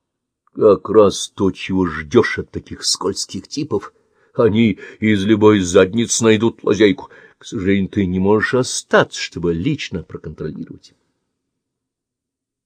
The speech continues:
Открыв парадную дверь, быстро осматриваешь окрестности прибором ночного видения.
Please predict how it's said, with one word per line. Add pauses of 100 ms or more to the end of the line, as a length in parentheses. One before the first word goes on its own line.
Открыв
парадную
дверь, (800)
быстро
осматриваешь
окрестности
прибором
ночного
видения.